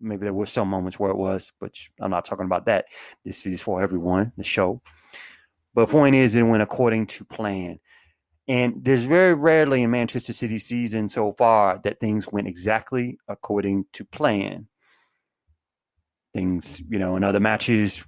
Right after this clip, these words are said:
fell apart, things happened, people got hurt, you know, U F Os started coming during one of the matches, and I don't know what happened at that point because that, that memory's been erased. But my point is that it went, it went according to Uncle Pep's plan.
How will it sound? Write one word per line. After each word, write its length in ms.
fell 140
apart, 600
things 240
happened, 520
people 180
got 160
hurt, 380
you 100
know, 340
U 180
F 120
Os 480
started 380
coming 340
during 240
one 140
of 80
the 40
matches, 540
and 160
I 100
don't 100
know 80
what 160
happened 320
at 100
that 200
point 340
because 540
that, 280
that 200
memory's 400
been 140
erased. 440
But 260
my 120
point 300
is 180
that 120
it 60
went, 280
it 200
went 320
according 480
to 120
Uncle 280
Pep's 320
plan. 440